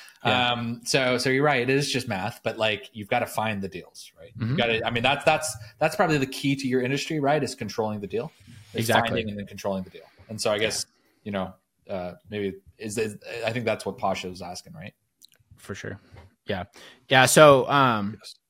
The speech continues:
Speaker 1: the th-, the funny thing is, is people always wanna overcomplicate it and make it think like it's this large, complex thing that you have to do.
Speaker 3: Yeah.
Speaker 1: Li-, literally what we do with our business, you can go and watch a bunch of YouTube videos and learn the exact same stuff,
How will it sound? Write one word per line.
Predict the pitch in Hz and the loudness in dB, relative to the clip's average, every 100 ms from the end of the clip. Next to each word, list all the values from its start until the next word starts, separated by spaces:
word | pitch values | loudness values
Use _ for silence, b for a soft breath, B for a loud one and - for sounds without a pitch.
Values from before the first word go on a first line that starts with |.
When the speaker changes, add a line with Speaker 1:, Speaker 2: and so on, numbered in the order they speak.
| _ | _
Speaker 1:
the | 139 | -6
th-, | 135 165 | -2 -2
the | 135 | 0
funny | 139 156 190 | 0 2 0
thing | 165 120 | 0 0
is, | 120 123 | 0 0
is | 120 104 - b b b - | -2 -4 -6 b b b -12
people | - 143 135 147 - | -4 -2 2 0 2
always | 110 117 123 | 2 2 -2
wanna | 113 110 113 - | -2 0 -2 -2
overcomplicate | 101 104 104 101 98 - 110 110 | -6 -4 -6 -6 -6 -6 -4 -2
it | 117 - - - | -2 -4 -14 -8
and | 107 104 | 0 0
make | 101 - | 0 -4
it | - | -6
think | 98 101 | -6 -6
like | 95 - | -8 -10
it's | 92 | -12
this | - 95 - - _ b b b _ _ 98 | -10 -8 -8 -10 _ b b b _ _ -6
large, | 95 101 101 95 - - _ | 0 0 0 -6 -14 -18 _
complex | - 98 101 98 | -12 -10 -8 -8
thing | - 98 | -8 -8
that | 95 | -8
you | 101 | -8
have | 98 | -8
to | - | -10
do. | 92 | -6
Speaker 3:
Yeah. | 101 90 87 82 - | -4 -2 -4 -10 -2
Speaker 1:
Li-, | 139 - | -2 -2
literally | 135 131 175 202 | -2 4 8 8
what | 147 | 6
we | 117 123 | 4 2
do | 123 120 | 2 0
with | 110 | -2
our | 117 | -4
business, | 123 87 85 107 - - b b | -6 -8 -8 -8 -8 -14 b b
you | 113 139 | -2 0
can | 180 143 | 0 2
go | 120 127 | 2 2
and | 117 | 2
watch | 107 107 - | 2 2 0
a | 98 | -6
bunch | 98 107 104 | -4 -4 -4
of | |
YouTube | 98 - 95 | -6 -6 -8
videos | 98 92 92 92 | -6 -6 -6 -6
and | 90 | -8
learn | 90 85 | -10 -10
the | 85 | -14
exact | 85 - 80 - | -14 -14 -14 -16
same | - | -16
stuff, | - - - | -16 -18 -20